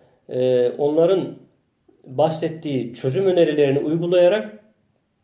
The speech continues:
bir çözüme ulaşacağımızı zannetmemizdir. Hayır, hiçbir zaman bu, e, çözümler çözüm olmayacaktır. Daha da beter sonuçlara yol açacaktır. Bizim Amerika Birleşik Devletleri ile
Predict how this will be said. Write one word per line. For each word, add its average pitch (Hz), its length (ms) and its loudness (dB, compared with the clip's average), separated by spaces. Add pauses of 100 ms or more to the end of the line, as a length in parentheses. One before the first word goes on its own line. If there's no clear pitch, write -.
(140)
bir 170 300 -6
çözüme 165 360 -4
ulaşacağımızı 151 720 0
zannetmemizdir. 147 800 -2 (440)
Hayır, 143 260 0
hiçbir 165 280 -10
zaman 170 460 -2 (340)
bu, 185 340 -4 (360)
e, 147 120 -10 (800)
çözümler 165 720 -4
çözüm 165 500 -8
olmayacaktır. 110 840 0
Daha 196 460 0
da 151 140 2
beter 156 240 0
sonuçlara 156 460 -4
yol 139 120 0
açacaktır. 131 540 -6
Bizim 160 200 -8
Amerika 170 400 0
Birleşik 165 240 -6
Devletleri 160 420 -4
ile 156 240 -2